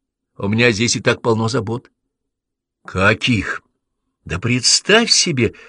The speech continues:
он слегка развёл руками. "Ни с того ни с сего выбрали командиром отряда.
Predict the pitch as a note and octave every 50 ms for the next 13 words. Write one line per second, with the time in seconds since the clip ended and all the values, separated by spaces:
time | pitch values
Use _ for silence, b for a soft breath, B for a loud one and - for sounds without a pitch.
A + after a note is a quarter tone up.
0 | B B - G2+ F#2+ - - G#2 F#2 - - A2 A2 A2 G2+ E2+ F#2 G2 G2+ A2
1 | G2+ - F#2+ F#2 F2+ E2+ B B B B B B G2+ A#2+ C#3 C3+ - - - C3
2 | C3 C#3+ G3 A#3 A3+ D#3+ A#2+ G2+ - - - G2+ G2+ B2+ D#3 D#3 B B B -
3 | - F#2+ B2 D3 F3 F3+ F3+ D#3+ C3 - - F#2 F#2 F#2+ F#2 E2+ G#2+ C3+ F3 E3+
4 | A#2+ F2+ - F#2 F#2 F2+ F#2+ A2+ -